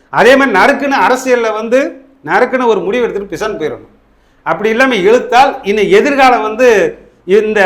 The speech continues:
தேமுதிகவுடைய இடத்தை நிரப்புவதற்கு நிறைய கட்சி வந்துகிட்டு இருக்கு. அங்கிட்டு நாம் தமிழர் வேகமா வந்துகிட்டு இருக்காங்க, இங்கிட்டு யானை மணி ஓசை கேட்டுக்கிட்டு இருக்கு. அதனால இவங்க உஷாரா உடனே முடிவு எடுக்கிறத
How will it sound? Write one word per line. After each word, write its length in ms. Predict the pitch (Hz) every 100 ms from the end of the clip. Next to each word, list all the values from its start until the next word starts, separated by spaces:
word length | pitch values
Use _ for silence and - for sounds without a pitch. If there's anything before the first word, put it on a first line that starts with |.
| 175 170 165 160 151
தேமுதிகவுடைய 720 | 220 262 247 220 208 196 180 165
இடத்தை 300 | 190 220 208
நிரப்புவதற்கு 600 | 170 220 214 202 190 208
நிறைய 280 | 180 220 214
கட்சி 260 | 208 233
வந்துகிட்டு 320 | 170 180 175
இருக்கு. 180 | 143 123 113 _
அங்கிட்டு 220 | - 165
நாம் 220 | 156 196
தமிழர் 320 | 208 202 190 180 175 170
வேகமா 260 | 175 202 202
வந்துகிட்டு 280 | 196 208 202
இருக்காங்க, 280 | 220 220 226 220 _ _
இங்கிட்டு 500 | 170 180 165 170 160
யானை 360 | 160 170 415 - 170 165 - _ _ _ -
மணி 220 | 175 240
ஓசை 260 | 220 190
கேட்டுக்கிட்டு 380 | 156 208 190 208
இருக்கு. 360 | 220 208 202 -
அதனால 280 | 160 185 220
இவங்க 260 | 202 175 165
உஷாரா 400 | 160 240 233 262
உடனே 380 | 190 196 226
முடிவு 260 | 214 175 190
எடுக்கிறத 360 | 160 151 147